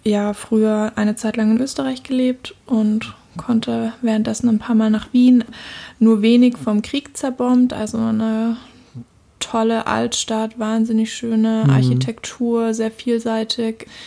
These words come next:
Speaker 1: Die Wiener sind ein ganz gelassenes Volk,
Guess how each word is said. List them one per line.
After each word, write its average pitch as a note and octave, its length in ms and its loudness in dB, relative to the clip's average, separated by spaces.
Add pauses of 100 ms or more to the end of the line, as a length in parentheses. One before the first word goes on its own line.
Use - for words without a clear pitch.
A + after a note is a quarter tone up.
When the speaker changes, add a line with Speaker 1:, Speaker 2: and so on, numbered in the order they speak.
(400)
Speaker 1:
Die G#3 80 -2
Wiener A3 300 4
sind G#3 340 0
ein A3 60 2
ganz G#3+ 280 -2
gelassenes G#3+ 600 -4
Volk, A3 640 -6